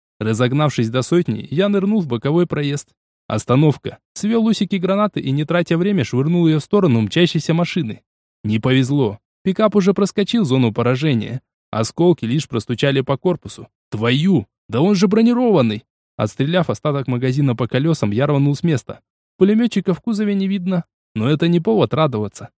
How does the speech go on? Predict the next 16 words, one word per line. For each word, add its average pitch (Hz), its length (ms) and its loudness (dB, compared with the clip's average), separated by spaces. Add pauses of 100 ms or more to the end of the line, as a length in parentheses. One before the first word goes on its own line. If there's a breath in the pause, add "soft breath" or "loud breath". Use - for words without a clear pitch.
Газу, 117 460 2
газу! 127 520 -2 (280)
Пикап 190 340 0
ловко 208 300 0
преодолевает 135 680 0
все 160 140 -4
завалы 156 320 0
на 147 140 2
дороге. 156 440 0 (300)
Очередной 127 600 2
проезд 143 420 0
ведёт 120 280 0
к - 20 -14
мосту. 127 440 -4 (140)
Впереди 190 340 -2
провал. 208 400 -2